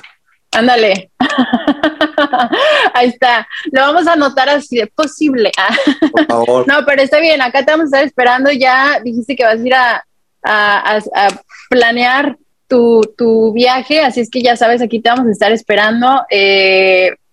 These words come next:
Speaker 1: para seguir alentando, pues, este equipo en el que coincidimos, que es nuestra selección mexicana. Y, pues, nada, de verdad, este, Pipe, muchísimas gracias por acompañarnos. No sé si quieras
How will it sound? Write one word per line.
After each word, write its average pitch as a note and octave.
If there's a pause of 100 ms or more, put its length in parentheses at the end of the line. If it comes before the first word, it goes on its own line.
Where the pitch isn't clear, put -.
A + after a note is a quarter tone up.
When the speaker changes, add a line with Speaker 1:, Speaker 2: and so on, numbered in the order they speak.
(640)
Speaker 1:
para F#3
seguir G#3
alentando, A3
pues, G3
este G#3
equipo A3
en A#3
el G#3
que G3+
coincidimos, G#3+
que F#3+
es -
nuestra G3+
selección F#3
mexicana. G3+ (460)
Y, G3+
pues, G3+
nada, G#3
de G#3+
verdad, A3+
este, A3
Pipe, A#3+
muchísimas B3+
gracias A3+
por B3+
acompañarnos. A3 (360)
No A3+
sé A3
si B3
quieras A#3+